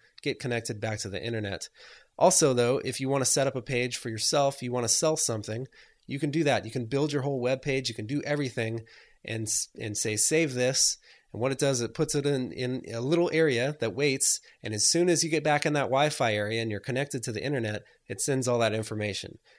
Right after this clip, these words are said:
If you placed a bid, it would send that up. Uh, all the pages that you made for your things that you wanna sell, it'll send those up, and no-, those are now on the website. So just a, a new way for you to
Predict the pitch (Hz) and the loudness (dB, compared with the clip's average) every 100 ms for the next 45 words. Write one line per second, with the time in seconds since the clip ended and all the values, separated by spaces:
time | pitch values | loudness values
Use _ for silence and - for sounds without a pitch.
0 | _ 107 117 110 127 104 104 101 135 143 | _ -8 -6 -4 -2 -2 -4 -2 2 2
1 | 104 113 131 120 117 117 117 - - - | 0 -2 -2 0 0 2 0 -2 -14 -20
2 | - - 101 98 92 - 120 117 147 139 | -20 -10 -6 -4 -6 -6 -4 -4 0 0
3 | 131 120 127 131 120 127 123 - 104 110 | 0 -2 -2 -2 0 0 -2 -4 -6 -4
4 | 110 104 127 120 120 - 135 143 143 - | -4 -4 -2 -2 -2 -4 -2 0 0 0
5 | 139 143 175 107 - 110 113 135 131 135 | 2 2 0 0 0 0 0 0 0 0
6 | 117 110 117 117 - 123 139 139 123 123 | 0 -2 0 -2 -4 -2 0 2 2 2
7 | 120 107 - - 127 117 110 107 - 95 | 2 -2 -6 -6 -4 -2 -2 -2 -2 -4
8 | 82 - _ - - _ _ - 139 135 | -6 -16 _ -20 -20 _ _ 0 4 4
9 | 135 - _ _ _ _ _ _ _ _ | 4 -2 _ _ _ _ _ _ _ _
10 | - 175 - - 139 151 151 175 196 147 | -2 2 2 0 -4 -2 2 2 2 6
11 | 160 160 - 139 135 139 135 139 127 123 | 6 6 2 -2 -2 -2 -2 -2 -2 -2